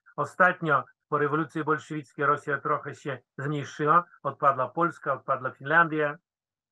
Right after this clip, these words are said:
ale później Stalin odbudował praktycznie całą im-, i-, imperium, podporządkując, nawet po-, powiększył, można tak po-, pe-, powiedzieć, tego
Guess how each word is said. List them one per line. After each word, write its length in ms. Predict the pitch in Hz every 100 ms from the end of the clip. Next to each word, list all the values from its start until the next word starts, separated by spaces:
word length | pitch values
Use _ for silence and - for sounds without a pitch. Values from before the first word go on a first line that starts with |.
| _
ale 360 | 170 180 202 185
później 440 | 220 214 202 220
Stalin 420 | - 214 202 214
odbudował 720 | 220 214 196 240 240 190 165 147
praktycznie 680 | 143 139 _ 147 - 143 123
całą 520 | 151 139 131 127 131
im-, 220 | 135 175
i-, 340 | 156 143 -
imperium, 440 | 135 139 127 120 113
podporządkując, 760 | 151 - 156 165 156 156 139 123
nawet 280 | 156 156
po-, 200 | - 165 -
powiększył, 680 | - 175 226 214 170 - 143 - _ _ _
można 340 | 151 143 135 139
tak 280 | 139 131
po-, 200 | - 139 -
pe-, 560 | 147 139 139 139 135 131
powiedzieć, 640 | 151 127 135 120 123 113
tego 360 | 127 117 120